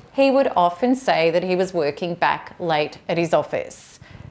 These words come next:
And Nicole's intuition was buzzing. She knew. And when she tried to speak to him about her concerns,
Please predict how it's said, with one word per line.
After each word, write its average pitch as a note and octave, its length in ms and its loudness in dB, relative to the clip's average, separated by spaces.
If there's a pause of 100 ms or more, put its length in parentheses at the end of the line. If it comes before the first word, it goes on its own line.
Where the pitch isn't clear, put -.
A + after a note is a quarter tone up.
(480)
And A3+ 140 4
Nicole's B3+ 680 2
intuition G#3+ 840 -2
was F3+ 160 -2
buzzing. F3+ 800 -2 (800)
She F4+ 320 -2
knew. D3+ 560 -2 (1160)
And G3 160 -2
when G#3 140 2
she C4+ 180 0
tried A3 380 0
to G3+ 80 -6
speak F3+ 420 -2
to C#4 120 0
him D4 200 0
about F3 340 0
her A3+ 160 0
concerns, A#3+ 720 -2